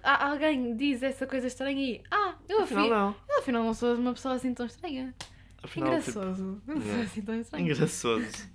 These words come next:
Speaker 1: <laughs> Mas, e, yeah, ser introvertido.
Speaker 2: Sim. Pronto, acho que agora mudei.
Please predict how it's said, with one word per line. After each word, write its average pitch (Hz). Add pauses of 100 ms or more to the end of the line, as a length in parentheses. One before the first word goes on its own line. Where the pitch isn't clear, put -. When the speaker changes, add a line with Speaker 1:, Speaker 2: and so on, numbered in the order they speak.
(140)
Speaker 1:
<laughs> -
Mas, 277
e, 262 (200)
yeah, 220
ser 254
introvertido. 226 (1000)
Speaker 2:
Sim. 143 (600)
Pronto, 95
acho -
que -
agora 107
mudei. 104